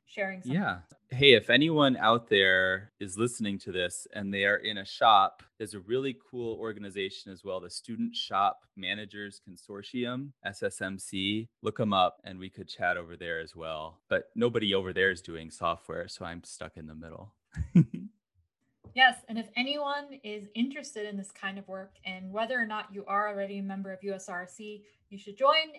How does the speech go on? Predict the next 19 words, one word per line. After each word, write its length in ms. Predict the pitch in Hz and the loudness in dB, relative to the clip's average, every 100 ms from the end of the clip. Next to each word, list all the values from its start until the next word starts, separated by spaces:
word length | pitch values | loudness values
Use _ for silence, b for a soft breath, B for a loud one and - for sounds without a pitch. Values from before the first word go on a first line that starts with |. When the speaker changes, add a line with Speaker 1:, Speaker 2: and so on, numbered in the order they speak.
| - | -4
Speaker 1:
and 380 | 202 196 190 - | 0 0 -2 0
join 260 | 240 269 | 2 2
the 80 | 247 | 2
instrumentation 720 | 240 233 226 208 226 233 233 | 0 0 -4 0 0 2 0
channel 460 | 233 233 233 226 - | 2 2 2 0 -2
and 160 | 180 185 | -10 -8
start 260 | - 226 | 4 4
a 40 | 254 | 4
conversation 920 | 240 214 214 220 214 220 208 202 202 170 | 0 -4 -4 -4 -4 -8 -8 -8 -8 -10
and 300 | 170 165 180 | -10 -12 -16
just 220 | 208 - _ _ _ | -16 -18 _ _ _
have 200 | 220 220 | 2 2
some 140 | 214 | -2
fun. 220 | 202 175 - _ _ - | -8 -10 -14 _ _ -4
So 220 | 220 220 - | -2 -2 -4
thank 220 | 254 277 | -6 -4
you 80 | 311 320 | -2 -2
again, 280 | 247 233 226 | 0 -4 -4
Blaze, 320 | 220 214 | -6 -6